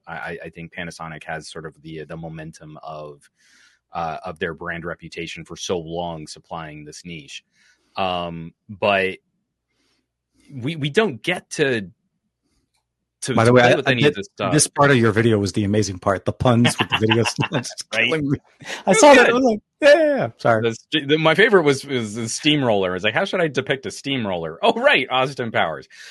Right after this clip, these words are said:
Speaker 2: Uh,
Speaker 1: Um, no, it, it's, um, it, we, we search for rugged laptop, and there are a couple Chromebooks that are
Speaker 2: Mm-hmm.
Speaker 1: more student proof.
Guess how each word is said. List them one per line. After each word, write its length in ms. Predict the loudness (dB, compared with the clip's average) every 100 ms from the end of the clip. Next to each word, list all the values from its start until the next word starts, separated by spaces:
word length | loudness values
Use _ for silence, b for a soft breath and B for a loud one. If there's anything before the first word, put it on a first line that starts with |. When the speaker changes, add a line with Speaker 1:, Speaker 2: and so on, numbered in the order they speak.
| B
Speaker 2:
Uh, 140 | -2 2
Speaker 1:
Um, 420 | 2 2 0 -4 0
no, 280 | 4 4
it, 60 | 2 0
it's, 340 | 0 -2 -2
um, 340 | -4 -4 -8 -12 _
it, 180 | -16 -12
we, 160 | -10 -8
we 120 | -8
search 360 | -6 -6 -6 -6
for 340 | 0 2 2
rugged 400 | 2 2 0 0
laptop, 480 | 0 0 0 0 0
and 160 | -2
there 260 | -2 -2 -4
are 180 | -4 -4
a 80 | -4
couple 420 | -6 -8 -6 -10 -12
Chromebooks 920 | -8 -2 -2 0 0 -2 -6 -14 -8
that 240 | -2 2 4
are 320 | 2 2 0
Speaker 2:
Mm-hmm. 240 | 0 0
Speaker 1:
more 240 | -4 -4 -6
student 540 | -8 -10 -6 -6 -6
proof. 400 | -10 -10 -12 -18